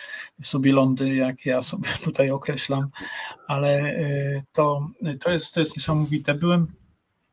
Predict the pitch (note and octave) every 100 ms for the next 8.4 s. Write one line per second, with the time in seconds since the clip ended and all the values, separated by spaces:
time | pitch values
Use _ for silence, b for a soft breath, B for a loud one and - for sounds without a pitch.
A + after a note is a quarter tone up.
0 | _ _ _ - - D3 C#3+ C3 C#3 D3+
1 | D3 D3 C3+ D3 C#3+ - D3 C#3 C#3+ C3+
2 | C3+ - C#3+ C3+ - D#3 D3+ D3 C3+ C#3
3 | C3+ C#3 D3 D#3 B B B B B -
4 | - - - D3+ D3 C#3+ C#3+ C#3+ C3+ C3
5 | C#3+ D3+ G#3+ - - - _ _ - C#3
6 | C3+ C3+ D3 D3 C#3+ C#3 C3+ - D#3 E3
7 | D#3+ C#3 - C#3+ C3+ C#3+ C#3+ C#3+ D#3 F#3+
8 | F#3 C3 C3 C3